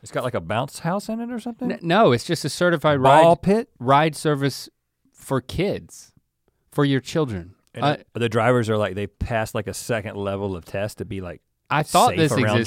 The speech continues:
Speaker 1: children.
Speaker 2: It, I might just be thinking it needs to exist.
Speaker 1: Well, I, we have sent, I, I have sent, um, Locke about two years ago when he was, like, twelve. He and, uh, his friend, who was a year older than him, we sent them about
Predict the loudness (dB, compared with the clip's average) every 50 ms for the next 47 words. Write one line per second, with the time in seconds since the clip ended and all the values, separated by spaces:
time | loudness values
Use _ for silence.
0 | 2 2 2 2 2 0 -2 -2 -2 -2 -2 0 0 0 0 2 2 2 2 0
1 | -2 -6 -4 -2 -2 -2 0 -2 -2 -2 -2 -4 -4 -4 -2 -2 -2 -2 -4 -4
2 | -4 -4 -4 -4 -6 -10 -14 -16 -16 -16 -18 -20 -12 0 4 4 4 6 4 2
3 | 2 2 2 2 2 2 2 2 0 -2 0 0 0 0 -2 _ _ _ -2 -2
4 | 0 2 2 2 4 4 4 2 0 -2 -2 -2 0 0 0 -2 -8 -8 -6 -4
5 | -2 -2 -2 -2 -4 -6 -8 -14 -18 _ _ _ _ _ _ _ _ _ _ -2
6 | 0 2 2 2 0 -2 -2 -4 -4 -4 -4 0 0 2 2 2 0 0 -2 -4
7 | -6 -8 -10 -10 -8 -8 -8 -8 -8 -8 -8 -10 -12 -12 -12 -6 -2 0 0 0
8 | 0 -4 -10 -18 -20 _ _ _ _ _ _ _ -6 -4 -2 -2 -2 -2 -4 -6
9 | -10 -12 _ -12 -12 -10 -10 -10 -10 -10 -10 -8 -6 -4 -4 -4 -6 -8 -12 -16
10 | _ _ _ _ _ _ _ _ _ _ _ _ _ -8 -8 -6 -6 -8 -8 -6
11 | -4 -4 -2 -2 -2 -2 -4 -6 -8 -10 -12 -12 -12 -14 -16 _ -6 -6 -6 -4
12 | -6 -6 -6 -6 -6 -6 -6 -8 -12 -12 _ -10 -6 -4 -4 -4 -4 -8